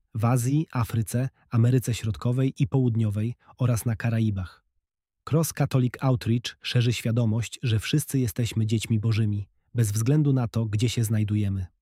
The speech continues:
Ponadto, tak długo jak sprawujemy Eucharystię, łamiemy chleb. Ten sam, który Jezus łamał dzisiaj w pierwszym czytaniu i który otworzył oczy owym dwóm uczniom.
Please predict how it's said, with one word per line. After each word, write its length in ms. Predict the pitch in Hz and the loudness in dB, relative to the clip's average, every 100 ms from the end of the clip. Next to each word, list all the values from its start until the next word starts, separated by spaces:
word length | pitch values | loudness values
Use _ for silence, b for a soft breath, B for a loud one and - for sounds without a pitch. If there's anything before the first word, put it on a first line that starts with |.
| _ _ _ | _ _ _
Ponadto, 640 | - 131 160 - 117 123 - - | 0 2 2 -2 -4 -4 -6 -4
tak 220 | 113 107 | -2 2
długo 340 | 123 143 120 | 2 2 2
jak 180 | 110 104 | 0 -4
sprawujemy 520 | - 117 110 123 127 - | -4 -2 0 2 0 0
Eucharystię, 760 | 135 117 127 127 - 107 110 - _ - | 0 0 0 -2 -4 -6 -6 -8 _ 0
łamiemy 400 | 139 131 113 110 | 4 4 4 0
chleb. 360 | - 104 95 - - _ _ _ - | -2 -6 -6 -16 -20 _ _ _ 0
Ten 180 | 120 | 0
sam, 300 | 110 143 147 | 2 0 0
który 280 | 143 - 120 | -2 -2 0
Jezus 420 | 120 120 131 - | 0 0 -2 -2
łamał 280 | 131 120 113 | -2 0 0
dzisiaj 320 | 110 120 120 | 0 -2 -2
w 80 | 110 | -2
pierwszym 420 | - 139 131 135 | -2 -2 0 -2
czytaniu 500 | 120 117 110 104 117 - b b | 0 -2 -2 -2 -2 -6 b b
i 40 | |
który 300 | 131 127 127 | -2 0 0
otworzył 480 | 135 - 131 120 120 | -2 -2 0 0 0
oczy 320 | - 135 - 143 | 0 -2 -2 -2
owym 360 | 127 110 107 | 0 0 0
dwóm 320 | 107 107 127 - | 0 2 0 0
uczniom. 440 | 120 - 101 98 | -4 -4 -6 -6